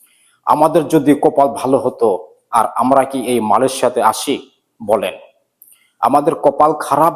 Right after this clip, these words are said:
বিধায় আমরা মালয়েশিয়াতে আসছি, আর পদে পদে, পদে পদে শুধু আমাদেরকে এই বিপদের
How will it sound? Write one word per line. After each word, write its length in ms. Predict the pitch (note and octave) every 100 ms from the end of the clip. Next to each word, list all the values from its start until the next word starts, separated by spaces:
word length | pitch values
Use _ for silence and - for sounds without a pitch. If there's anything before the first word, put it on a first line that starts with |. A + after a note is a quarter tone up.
| B2
বিধায় 380 | D3 C#3+ F3 A#3 - - - _ _
আমরা 240 | A#2+ C3 A#2+
মালয়েশিয়াতে 640 | G#2+ A#2+ A#2 - A#2+ C3 -
আসছি, 400 | A#2 - - G#3 G#3+ - _ _ -
আর 120 | A#2 - -
পদে 240 | E3+ E3+ E3+
পদে, 220 | D#3 C#3 C#3
পদে 220 | D#3 - D3+
পদে 200 | D#3 C3
শুধু 300 | - B2+ C3 A#2
আমাদেরকে 480 | B2 A#2+ A2+ - G2 - _ _ _ _ -
এই 140 | A#2+
বিপদের 520 | G2+ C#3 C#3+ D#3 D#3